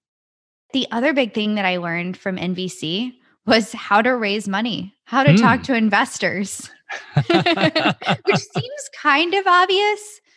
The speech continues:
Speaker 1: but it's a really critical skill.
Speaker 2: Yeah.
Speaker 1: There are many entrepreneurs that don't know how to do that.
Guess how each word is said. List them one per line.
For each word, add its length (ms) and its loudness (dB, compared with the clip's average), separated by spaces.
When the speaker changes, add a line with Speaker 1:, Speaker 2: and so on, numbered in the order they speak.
Speaker 1:
but 140 4
it's 220 0
a 100 0
really 540 0
critical 600 -2
skill. 640 -4
Speaker 2:
Yeah. 180 4
Speaker 1:
There 140 6
are 40 8
many 280 6
entrepreneurs 680 0
that 200 -6
don't 220 0
know 120 -2
how 220 0
to 100 0
do 200 -10
that. 280 -6